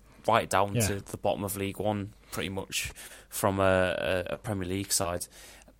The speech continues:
Speaker 1: But he's a very good coach, and like you said, he's done a very good job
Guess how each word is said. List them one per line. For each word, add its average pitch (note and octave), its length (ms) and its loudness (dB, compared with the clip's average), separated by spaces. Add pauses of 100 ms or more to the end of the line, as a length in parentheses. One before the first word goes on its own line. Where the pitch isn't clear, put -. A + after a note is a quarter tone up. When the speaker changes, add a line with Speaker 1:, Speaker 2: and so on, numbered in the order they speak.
Speaker 1:
But - 120 2
he's C#3+ 160 0
a C#3+ 60 0
very E3 220 4
good A#2+ 180 -2
coach, A#2 300 2
and G#2+ 200 -6 (120)
like B2 180 0
you - 40 -4
said, A#2 140 2
he's G#2+ 100 0
done B2+ 140 2
a A#2 60 2
very A2 260 4
good G2+ 160 -2
job G#2 240 2